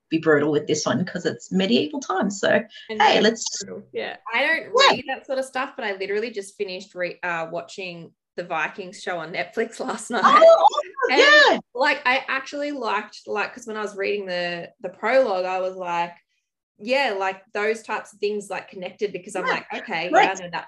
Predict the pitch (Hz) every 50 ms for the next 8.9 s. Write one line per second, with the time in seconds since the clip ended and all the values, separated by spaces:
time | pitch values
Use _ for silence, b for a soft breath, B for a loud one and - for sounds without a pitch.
0 | _ - 311 320 - - 370 349 349 427 480 - 453 453 415 381 320 277 254 240
1 | 240 233 - 220 220 - 254 247 262 269 - - 311 339 381 392 330 262 220 208
2 | 202 202 202 202 202 - - _ - 196 190 175 170 165 156 151 139 - - -
3 | 226 214 202 214 226 220 220 220 220 220 - - _ _ - - 226 220 220 240
4 | 247 269 269 - - 240 233 180 160 147 143 139 139 - - 165 170 170 175 -
5 | 185 175 165 165 160 156 - - _ - 202 202 202 - 247 233 233 - - -
6 | - 202 202 202 202 202 196 202 208 220 220 208 202 - - _ - 185 185 -
7 | - - - - 208 190 - 190 185 180 170 165 156 165 165 - _ _ _ _
8 | _ _ - 220 226 - - 220 196 190 - 214 233 - - 254 247 -